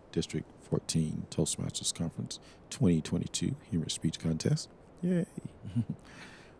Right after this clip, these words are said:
This club supported me. And y-, you, you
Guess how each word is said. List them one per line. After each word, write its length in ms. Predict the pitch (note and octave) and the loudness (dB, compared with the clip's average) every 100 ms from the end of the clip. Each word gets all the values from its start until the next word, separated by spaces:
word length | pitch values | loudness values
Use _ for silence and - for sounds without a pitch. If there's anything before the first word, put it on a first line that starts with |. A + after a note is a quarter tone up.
| - - - - - - - | -20 -20 -20 -20 -20 -20 -4
This 180 | D3 C#3+ | 4 4
club 500 | - - F#2+ E2+ F2 - - - - - - - - - - | 8 8 10 8 4 0 -20 -20 -20 -20 -20 -20 -20 -20 -10
supported 680 | - G2 - - A#2 F#2 - | 4 4 6 10 12 12 8
me. 280 | F#2+ E2+ - - - - - - - - - - - | 2 2 -2 -20 -20 -20 -20 -20 -20 -20 -20 -2 6
And 320 | A2 G2+ G#2 | 10 10 6
y-, 140 | G#2 - | 0 -2
you, 280 | A2 A#2 C3+ - - | 2 4 4 0 2
you 300 | A#2 C3 | 6 8